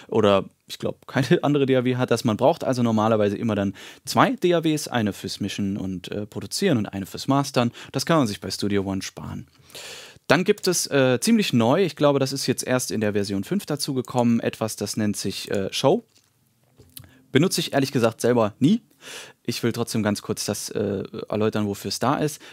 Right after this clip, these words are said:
Wie schon der Name sagt, es, äh, bietet, äh, es bietet sich vor allem für Proben und natürlich Live-Musiker an, ja. Also man kann damit so seine, seine Proben und, äh, ja, Übungsphasen irgendwie so, äh, zurechtlegen, aber vor allem eben auch, hier gibt's einen Perform-Knopf, ne?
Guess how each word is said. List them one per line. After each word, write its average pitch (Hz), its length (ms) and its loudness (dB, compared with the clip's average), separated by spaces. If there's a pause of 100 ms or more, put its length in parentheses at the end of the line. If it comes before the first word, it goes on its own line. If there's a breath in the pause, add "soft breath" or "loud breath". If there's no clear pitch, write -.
(120)
Wie 143 100 -2
schon 143 160 4
der 123 120 6
Name 120 260 4
sagt, 120 420 0
es, 117 300 0
äh, 107 420 2
bietet, - 460 -6
äh, 110 220 4
es 98 120 -2
bietet 143 280 0
sich - 140 -4
vor - 160 0
allem 117 320 4
für 107 440 2 (280 soft breath)
Proben 101 400 2
und 107 200 -2
natürlich 120 460 0 (240)
Live-Musiker 107 1200 -2 (260)
an, 98 220 -6 (160)
ja. 104 140 -2 (380 loud breath)
Also 98 140 -2
man 117 100 0
kann 127 100 2
damit 113 220 2
so 117 80 -4
seine, 104 260 2
seine 104 220 -2
Proben 135 340 2
und, 107 220 -2
äh, 107 200 -2
ja, 107 160 0
Übungsphasen 123 640 -2
irgendwie 104 240 -6
so, 101 300 -6
äh, 110 160 -10
zurechtlegen, 131 520 0
aber 107 140 0
vor - 200 -8
allem 113 260 2
eben 107 280 -2
auch, 104 260 -6
hier 104 100 -8
gibt's - 200 -8
einen 104 160 -8
Perform-Knopf, 143 640 0
ne? 113 80 -2